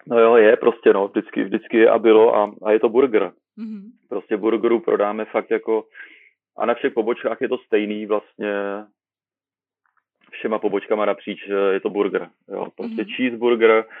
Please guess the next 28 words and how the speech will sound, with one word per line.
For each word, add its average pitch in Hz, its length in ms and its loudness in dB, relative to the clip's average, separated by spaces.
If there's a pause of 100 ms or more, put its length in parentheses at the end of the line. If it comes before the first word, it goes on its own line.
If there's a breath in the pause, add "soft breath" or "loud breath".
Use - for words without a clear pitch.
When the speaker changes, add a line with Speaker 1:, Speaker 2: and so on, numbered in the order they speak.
(240 loud breath)
Speaker 1:
nevím, 110 240 0
jestli - 180 -10
to 113 160 0
nějak 107 360 -4
nám 107 160 -6
to 113 100 -4
zakódovali, 104 760 2
nevím 101 320 -6
kdy, 98 220 0
prostě, 104 480 -6
když 98 200 -10 (180)
se - 120 -12
člověka 98 460 -2
zeptáte, 104 440 -2
co - 140 -16
si - 160 -10
dáte, 113 440 2
tak - 160 -10 (100)
řeknete 98 380 -10
prostě 95 340 -12 (120)
cheeseburger 120 920 0 (840 loud breath)
a, 95 400 0
Speaker 2:
Mhm. - 80 -16 (200)
Speaker 1:
a 95 160 -6
ten 117 200 -2
je 113 60 4
prostě 110 320 -4
nejprodávanější, 107 1040 -4